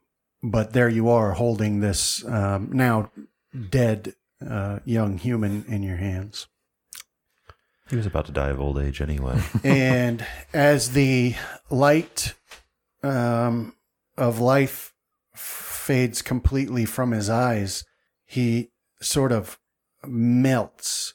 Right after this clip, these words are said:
Speaker 1: in, into a, a puddle of blood and gore and lays there at your feet. And it's at this moment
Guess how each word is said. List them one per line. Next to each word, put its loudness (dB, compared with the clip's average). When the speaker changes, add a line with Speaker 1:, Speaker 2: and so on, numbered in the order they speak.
Speaker 1:
in, -2
into -2
a, -2
a -12
puddle 0
of -6
blood 0
and -2
gore 0
and -6
lays -2
there -2
at -8
your -6
feet. -6
And 4
it's 0
at 4
this 2
moment 4